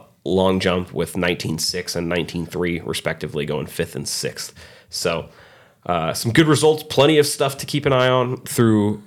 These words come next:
uh, regional track and field coming this weekend.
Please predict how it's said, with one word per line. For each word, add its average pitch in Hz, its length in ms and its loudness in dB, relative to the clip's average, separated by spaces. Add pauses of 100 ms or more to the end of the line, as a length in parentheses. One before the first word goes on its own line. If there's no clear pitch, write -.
uh, 90 400 4 (120)
regional 104 640 4
track 98 520 2
and 92 180 2
field 98 300 -2
coming 95 240 2
this 90 160 -2
weekend. 92 420 0